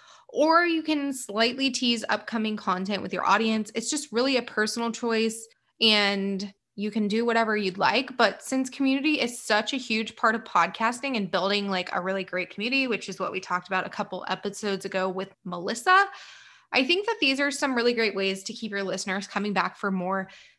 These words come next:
which is what we all want, right? We don't want people to just listen to our show once or twice and then never come back. We want them to be repeated listeners. We want them to be fans of the show. A big part of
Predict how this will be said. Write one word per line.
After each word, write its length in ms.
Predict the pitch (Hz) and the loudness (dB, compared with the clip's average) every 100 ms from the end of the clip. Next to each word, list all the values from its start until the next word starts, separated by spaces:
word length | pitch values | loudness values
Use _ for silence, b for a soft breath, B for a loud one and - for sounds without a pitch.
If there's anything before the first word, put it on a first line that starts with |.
| _ | _
which 180 | 339 415 | 2 2
is 100 | 403 | 2
what 120 | 415 | 2
we 100 | 349 | 4
all 160 | 311 262 | 4 4
want, 240 | 262 190 | 2 2
right? 240 | 185 208 | 2 2
We 40 | 220 | 2
don't 140 | 240 | 2
want 160 | 240 233 | 2 0
people 220 | 247 220 | -4 -4
to 60 | 202 | -6
just 120 | 202 | -6
listen 220 | 208 208 | -6 -4
to 80 | 208 | -2
our 120 | 185 | -2
show 220 | - 185 | -2 -2
once 300 | 185 180 185 | -2 -4 -6
or 80 | 185 | -4
twice 300 | 180 180 165 | -4 -4 -4
and 120 | 190 | -6
then 180 | 185 180 | -4 -4
never 240 | 175 175 | -4 -4
come 220 | 190 190 175 | -8 -8 -2
back. 240 | - - | -2 -2
We 120 | 208 | -4
want 220 | 202 202 202 | -2 -2 -4
them 120 | 202 | -6
to 140 | 214 | -4
be 180 | 185 185 - | -4 -4 -4
repeated 520 | 196 196 - 226 220 | -8 -6 -6 -4 -2
listeners. 560 | 202 196 - 185 185 180 B B B - | -4 -6 -4 -4 -4 -6 B B B -6
We 60 | |
want 140 | 214 202 | -4 -2
them 100 | 202 | -2
to 40 | |
be 140 | 190 185 | -2 -2
fans 420 | - 196 208 202 | 0 2 2 0
of 80 | 185 | -4
the 80 | |
show. 460 | 196 - 180 180 180 b _ | -4 -2 -2 -2 -4 b _
A 100 | - | -4
big 200 | 175 196 | -2 -4
part 280 | - 208 196 | -2 0 2
of 260 | 185 175 | 0 -4